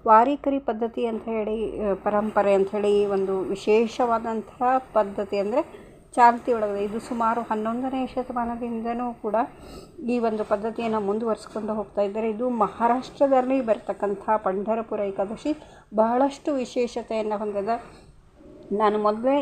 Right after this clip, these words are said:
ಏಕಾದಶಿದು ಬಗ್ಗೆ ಹೇಳ್ಬಿಡ್ತೇನೆ. ಜುಲೈ ಹದಿನೇಳರಂದು ಬರ್ತಕ್ಕಂಥ ಈ ಪಂಢರಪುರ ಏಕಾದಶಿ,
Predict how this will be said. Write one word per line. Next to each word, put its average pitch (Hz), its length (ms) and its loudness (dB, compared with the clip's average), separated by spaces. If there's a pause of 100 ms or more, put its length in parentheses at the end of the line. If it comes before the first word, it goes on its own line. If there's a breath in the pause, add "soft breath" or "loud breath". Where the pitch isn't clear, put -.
ಏಕಾದಶಿದು 233 800 0
ಬಗ್ಗೆ 208 360 0
ಹೇಳ್ಬಿಡ್ತೇನೆ. 196 760 0
ಜುಲೈ 240 320 2
ಹದಿನೇಳರಂದು 226 760 -2
ಬರ್ತಕ್ಕಂಥ 202 520 -4 (120)
ಈ 214 120 -6
ಪಂಢರಪುರ 220 600 0 (120)
ಏಕಾದಶಿ, 196 600 2